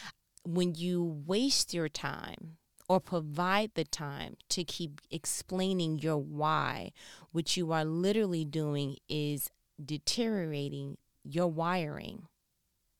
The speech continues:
Not everybody deserves a breakdown of who.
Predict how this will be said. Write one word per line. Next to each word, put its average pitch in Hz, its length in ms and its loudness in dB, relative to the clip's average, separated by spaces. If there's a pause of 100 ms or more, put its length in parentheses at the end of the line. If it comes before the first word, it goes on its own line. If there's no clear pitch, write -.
(420)
Not 185 340 6
everybody 220 520 6
deserves 175 720 2
a 175 100 2
breakdown 151 680 -2
of 156 160 -4
who. 160 580 -4